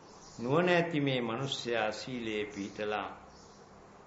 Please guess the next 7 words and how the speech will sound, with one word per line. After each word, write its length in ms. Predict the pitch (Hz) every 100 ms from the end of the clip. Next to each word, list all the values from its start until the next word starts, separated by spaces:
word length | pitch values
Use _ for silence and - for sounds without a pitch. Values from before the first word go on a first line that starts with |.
| - - -
චිත්තං 460 | 117 117 - 170
ච 140 | 165 127
පඤ්ඤං 440 | 107 110 110 110
ච 140 | 104 104
භාවයං 640 | 104 104 110 104 98 92 - - - - -
සමාධි 640 | - 120 123 131 156 165
වඩනවා 640 | 120 107 107 104 101 95